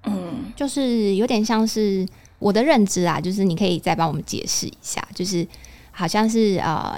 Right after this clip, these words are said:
Speaker 2: 意思是我们在育儿的时候，除了身体会感到很疲惫之外，就是体力啊或什么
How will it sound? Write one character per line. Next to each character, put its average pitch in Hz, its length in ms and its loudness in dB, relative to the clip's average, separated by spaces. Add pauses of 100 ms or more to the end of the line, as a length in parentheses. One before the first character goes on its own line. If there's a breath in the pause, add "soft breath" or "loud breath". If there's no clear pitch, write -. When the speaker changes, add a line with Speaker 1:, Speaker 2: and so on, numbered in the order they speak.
Speaker 2:
意 220 80 0
思 208 140 0
是 208 100 0
我 190 120 4
们 160 80 0
在 185 160 -2
育 220 160 4
儿 180 80 4
的 175 120 -2
时 - 140 -6
候， - 360 -6 (120)
除 240 180 0
了 240 120 2
身 226 260 2
体 214 140 2
会 180 100 2
感 - 160 -4
到 165 200 -2
很 180 300 -4
疲 151 260 -6
惫 165 280 -2
之 - 220 -8
外， 123 320 -4
就 165 80 -6
是 160 160 -6
体 160 260 -4
力 190 240 0
啊 151 200 -4
或 165 120 -4
什 170 160 -6
么 - 80 -8